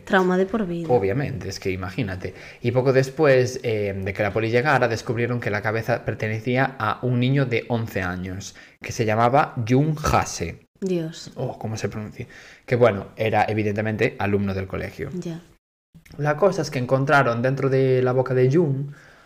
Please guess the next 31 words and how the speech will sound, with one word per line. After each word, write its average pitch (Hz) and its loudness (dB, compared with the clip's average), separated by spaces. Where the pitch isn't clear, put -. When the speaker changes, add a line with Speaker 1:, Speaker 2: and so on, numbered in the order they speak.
Speaker 2:
una 151 2
nota 147 2
que 139 2
ponía 120 2
lo 110 0
siguiente. 90 -4
"Este 175 4
es 147 2
el 131 4
principio 135 0
del 110 0
jue-", - -8
o 107 -8
sea, 101 -6
cito 110 0
textualmente, 95 -4
obviamente. 98 -8
Speaker 1:
Hmm. 202 -4
Speaker 2:
"Este 175 6
es 185 0
el 139 6
principio 127 4
del 113 4
juego. 92 -2
Tratad 127 4
de 127 0
pararme 165 0
si 160 -2
podéis, 98 -2
policías 104 -4
estúpidos. 104 -6